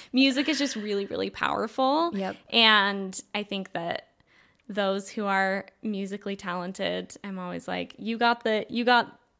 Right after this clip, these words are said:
Speaker 1: you got such a great gift," because
Speaker 2: Aw.
Speaker 1: it's, it has such a power to resonate with people for good and for bad.
Speaker 2: Mm-hmm.
Speaker 1: And I just love hearing how music comes up for people so frequently.
Speaker 2: Yeah, totally.
Speaker 1: Ha-, have you always been musical? Like, wh-, how did you get into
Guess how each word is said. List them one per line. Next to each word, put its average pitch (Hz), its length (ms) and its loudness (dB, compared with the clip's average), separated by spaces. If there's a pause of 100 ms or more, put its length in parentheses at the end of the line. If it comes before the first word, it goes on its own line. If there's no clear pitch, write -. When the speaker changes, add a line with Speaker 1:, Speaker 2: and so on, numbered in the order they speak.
(160)
Speaker 1:
you 214 200 -6
got 220 220 0
such 262 180 -6
a 277 40 -2
great 302 340 2
gift," - 600 2
because 254 340 4
Speaker 2:
Aw. 254 40 4
Speaker 1:
it's, 247 220 -4
it 226 260 0
has 226 300 2
such - 160 -6
a 208 40 -8
power 185 300 -2
to 180 80 -8
resonate - 480 -6
with 247 140 -10
people 247 380 -2
for 240 160 -6
good 175 220 -6
and - 220 -8
for 226 160 -6
bad. 240 460 2 (140)
Speaker 2:
Mm-hmm. 202 420 -6
Speaker 1:
And 202 680 4 (320)
I 208 60 0
just 196 200 -4
love 190 240 2
hearing 185 380 -4
how 190 200 -6
music 180 840 -6
comes 180 280 -8
up - 300 -6 (580)
for - 220 -8
people - 480 -8
so - 220 -4
frequently. - 600 -6
Speaker 2:
Yeah, 196 340 -4 (220)
totally. 196 400 -2
Speaker 1:
Ha-, - 80 -2
have 233 160 4
you 220 140 4
always 202 400 4
been 190 520 -2
musical? 226 720 0
Like, 226 280 -2
wh-, 208 100 -6
how 202 160 -4
did 196 180 -6
you 196 80 -6
get 185 180 -4
into 185 760 -4